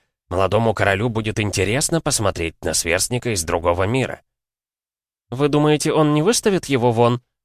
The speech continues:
Разве у короля нет более важных дел, чем встречаться с этим?» скептически спросила Али, указав на Каза. «Типа, не знаю, например, управление страной?» Каз бросил на неё суровый взгляд, но она сделала вид, что не заметила.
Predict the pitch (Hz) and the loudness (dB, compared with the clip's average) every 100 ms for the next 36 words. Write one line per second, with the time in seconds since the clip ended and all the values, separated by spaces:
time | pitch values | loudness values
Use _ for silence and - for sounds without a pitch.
0 | _ 117 127 117 135 120 131 135 143 139 | _ -2 -2 2 0 2 2 4 4 4
1 | 185 208 208 185 156 139 117 117 143 - | 2 2 2 2 2 2 2 2 0 2
2 | 160 - - 143 143 139 151 - 170 104 | -2 -2 -4 -2 0 -2 -2 0 0 0
3 | 98 - _ _ _ - - 95 104 92 | -4 -6 _ _ _ -14 -6 -4 -4 -2
4 | 87 92 - 90 82 95 87 - 110 98 | -2 -2 -2 -2 0 0 -2 0 0 0
5 | 98 82 78 87 82 90 78 76 _ _ | -2 -2 -4 -4 -2 -2 -2 -4 _ _
6 | _ _ 131 151 156 127 113 156 - _ | _ _ -6 0 0 0 0 -2 -4 _
7 | - 120 131 147 - 135 139 139 147 139 | -6 -4 0 0 0 -2 -2 0 0 0
8 | - 123 123 110 156 _ _ _ _ _ | 0 0 0 0 -4 _ _ _ _ _
9 | _ _ _ 143 147 104 110 117 110 98 | _ _ _ -2 0 0 0 0 0 0
10 | 98 95 113 139 110 95 90 95 90 82 | 0 0 -2 -2 0 0 0 -2 -4 -4
11 | 78 - _ _ _ - 95 127 143 101 | -4 -6 _ _ _ -4 0 2 0 0
12 | 123 117 107 82 98 - - 92 82 90 | 2 4 2 0 -4 -4 -2 -2 0 0
13 | 117 113 - | -2 -4 -8